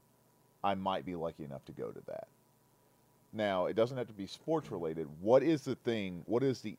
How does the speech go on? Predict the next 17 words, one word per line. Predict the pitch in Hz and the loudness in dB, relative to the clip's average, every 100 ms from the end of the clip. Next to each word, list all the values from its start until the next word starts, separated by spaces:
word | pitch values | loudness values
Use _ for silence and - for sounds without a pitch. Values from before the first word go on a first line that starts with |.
| - | -4
end | 117 117 | -4 0
all | 98 107 98 | 4 6 4
be | 80 95 76 | -2 -4 0
all | 80 80 | 0 0
thing | - 87 82 | -4 -10 -8
for | 87 | -10
you | 80 78 | -8 -8
to | 73 | -8
go | 71 58 | -8 -8
to? | - - - - | -10 -14 -14 -6
Does | - 104 | 2 4
not | 120 | 4
have | 113 113 | 0 0
to | |
be | 101 | -4
sports | - 110 113 123 | -6 -2 -2 -2
related. | 104 107 107 | 0 0 0